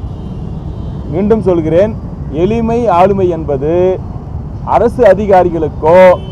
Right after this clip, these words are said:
இல்ல அதிகார வர்க்கத்துக்கோ ஒரு ரூபாய் கூட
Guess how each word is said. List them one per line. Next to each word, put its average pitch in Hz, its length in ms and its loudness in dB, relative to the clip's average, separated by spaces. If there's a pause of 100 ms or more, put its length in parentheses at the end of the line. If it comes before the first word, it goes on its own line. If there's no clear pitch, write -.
(420)
இல்ல 202 220 4
அதிகார 233 380 4 (120)
வர்க்கத்துக்கோ 165 720 0 (760)
ஒரு 214 140 4 (140)
ரூபாய் 226 480 4
கூட 220 220 0